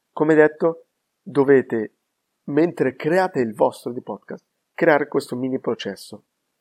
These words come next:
L'obiettivo è anche non solo di avere una scala, di una scaletta da seguire, ma anche di migliorare e di velocizzare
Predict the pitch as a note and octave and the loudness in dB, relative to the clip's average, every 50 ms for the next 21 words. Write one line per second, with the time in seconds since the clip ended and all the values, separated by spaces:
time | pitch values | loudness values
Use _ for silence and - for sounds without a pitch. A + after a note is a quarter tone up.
0 | _ _ - C3+ C3+ D3 D3 G#3 F3 D#3 C#3 B2+ B2 - C3 C3+ - C3+ E3 F3 | _ _ -6 -6 -6 -4 -4 -2 0 2 2 0 0 -4 -6 -6 -6 -6 -8 -6
1 | - - - C3 A2+ G#2 - - A2 A#2+ A2+ A2 A2 A2 A2 A2 A#2 - - - | -4 -4 -4 -4 -4 -6 -10 -8 -8 -6 -4 -4 -6 -6 -8 -8 -10 -14 -12 -12
2 | A#2+ A2 A2 A#2 C3+ - _ - D#3 A2 G#2 A2+ G#2 - - C3 A#2+ A2 G#2+ - | -10 -10 -10 -12 -14 -18 _ -20 -18 -16 -14 -14 -16 -10 -8 -8 -8 -8 -10 -12
3 | - - - _ _ _ _ _ _ _ _ - G#2+ - - C3+ B2+ A#2+ A2+ A2 | -14 -16 -16 _ _ _ _ _ _ _ _ -18 -16 -10 -10 -10 -8 -8 -10 -12
4 | - F3 _ _ _ _ _ _ _ _ _ _ - C3+ D3 D3 - A#2+ A2 G#2+ | -14 -16 _ _ _ _ _ _ _ _ _ _ -6 -4 -4 -4 -4 -6 -8 -8
5 | A2+ B2 B2+ C#3 C3+ B2+ B2 A#2 A#2+ D3 G#3 - _ _ _ _ _ _ _ _ | -10 -6 -2 0 0 0 0 -2 -4 -6 -8 -10 _ _ _ _ _ _ _ _
6 | - E3 F3 D#3+ F#3+ - - - - C3+ A2+ C#3+ D#3 E3+ E3 C#3+ - - C3 A2+ | 0 0 0 -2 -4 -8 -10 -12 -16 -14 -4 -2 -2 -2 -2 -6 -10 -14 -16 -8
7 | B2 C3+ B2 A2 - _ | -6 -6 -6 -6 -8 _